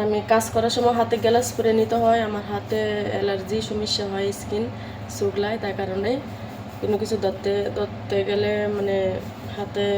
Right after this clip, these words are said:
সমস্যা হয়, তাই আমি গ্লাভস পরে নিতে হয়। তো এখন চা বানাইতাছি। তো সবাই কেমন আছেন? যে যেখান থেকে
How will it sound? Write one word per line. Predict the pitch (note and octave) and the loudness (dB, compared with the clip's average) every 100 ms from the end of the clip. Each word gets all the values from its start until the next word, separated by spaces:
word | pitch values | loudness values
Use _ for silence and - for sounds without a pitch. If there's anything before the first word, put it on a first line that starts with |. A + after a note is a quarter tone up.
| G3+ - | 0 -2
সমস্যা | G#3 G#3+ G#3 G3+ | -2 0 0 0
হয়, | B3 - - - - | 0 -4 -10 -10 -2
তাই | G#3 | 2
আমি | G#3 G#3 | 2 4
গ্লাভস | G#3 A3 - | 2 0 -2
পরে | G3 G3 G3+ | -2 -2 -2
নিতে | G#3+ G#3+ | -2 -2
হয়। | A3 D4 - - - - - - - - - | -2 -4 -8 -10 -12 -12 -12 -12 -12 -12 -6
তো | G#3+ | -2
এখন | G#3 A3 | 0 0
চা | G#3+ G3+ | 0 0
বানাইতাছি। | G#3 G#3+ A3+ - B3 C#4 - - - - - - - - - - - - - - | 0 -2 -4 -4 -6 -6 -8 -10 -10 -10 -12 -10 -10 -10 -10 -10 -12 -12 -10 -2
তো | G#3 G#3+ | 0 2
সবাই | A3+ A3 | 2 2
কেমন | A3 A3+ A3+ | 2 2 2
আছেন? | A3+ A3+ A#3+ A#3 G#3+ | 2 0 0 -2 0
যে | A3 | 0
যেখান | A3 A#3 | 2 2
থেকে | A3 | 2